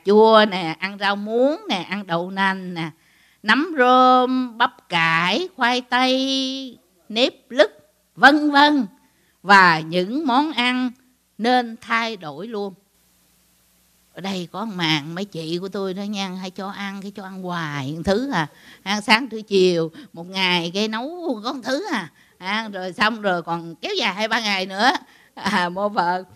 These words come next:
thì mình nên nhớ cái lời dặn là nên thay đổi món. Trong một bữa ăn phải ăn những món gì để bữa ăn có đầy đủ chất bổ và ngon miệng. Và sư ông còn kỹ nữa nha,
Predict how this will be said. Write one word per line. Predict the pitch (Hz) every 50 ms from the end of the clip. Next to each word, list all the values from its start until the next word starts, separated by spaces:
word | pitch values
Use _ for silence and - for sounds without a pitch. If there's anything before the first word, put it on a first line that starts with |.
| _ _ _ -
thì | 226 190 175
mình | 180 175 165 175
nên | 180 185 202
nhớ | 202 196 202 214 240 277 320 311 247 185 202
cái | 214 226
lời | 202 180 175 175 165
dặn | 175 170 160 156 170 185 185
là | 175 165 143
nên | 156 175 185 190
thay | 175 202 190 185
đổi | 143 147 156 180
món. | 202 196 196 208 240 - _ _ _ _ _ _ _ _ _ _ _ _ _ -
Trong | 254 262 262 262 262
một | 247 214 202 170
bữa | 202 214 262
ăn | 269 285 269 269 269 269 269 269 269 262 240 -
phải | 226 226
ăn | 208 233 262 262 269 277 254 269
những | 196 214 269
món | 262 262 339 349 233
gì | 202 208 208 202 202 190 175 175
để | 175 175 214 233
bữa | 202 185 208 247 254 -
ăn | - 254 262 269 269 269 269 262
có | - 240 277 302 277 - -
đầy | 214 190 208 208 196 185 180 165
đủ | 160 165 160 180 262 262
chất | - 320 - -
bổ | 180 165 160 156 185 262
và | 226 185 160
ngon | 147 151 175 196 214 214
miệng. | 185 165 151 151 175 - _ _ _ _ _ _ _ _ _ _ _ _ _ _ _ _ _ _ _ _ _ _ _ _ _ _ _
Và | - 175 165 143 147
sư | - 202 196
ông | 202 202 196 202 196
còn | 175 165 156 156
kỹ | - - 165 160 180 190 220 359
nữa | 330 247
nha, | 220 220 214 214 208 175